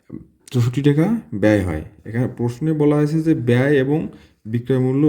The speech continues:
অনুপাত। তাহলে দেখো লিখি ব্যয় অনুপাত বিক্রয় মূল্য,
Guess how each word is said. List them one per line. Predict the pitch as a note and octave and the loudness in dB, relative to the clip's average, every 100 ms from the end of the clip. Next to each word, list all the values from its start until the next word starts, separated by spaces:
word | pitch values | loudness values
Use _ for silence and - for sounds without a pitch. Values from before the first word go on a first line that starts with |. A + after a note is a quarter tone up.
| B2 | 2
অনুপাত। | G#2 F2+ D#2+ - _ _ _ _ _ | 0 -4 -6 -8 _ _ _ _ _
তাহলে | A#2+ C#3 | -4 0
দেখো | C3 B2+ B2+ E3 - - _ _ | 0 2 0 -2 -8 -20 _ _
লিখি | A2 A#2 A2+ G#2 | -6 -2 -2 0
ব্যয় | G#2+ A2+ A#2+ D3+ E3 - _ _ _ _ _ _ _ _ _ _ _ _ _ _ _ _ _ _ _ _ _ _ _ - | 2 2 2 0 -6 -12 _ _ _ _ _ _ _ _ _ _ _ _ _ _ _ _ _ _ _ _ _ _ _ -4
অনুপাত | A#2 A#2+ A#2 C3 D#3+ D#3+ G#2+ | 2 2 2 -2 -4 -8 -2
বিক্রয় | G#2+ - G#2 F#2 | -2 0 0 0
মূল্য, | F2 D#2+ | 0 -2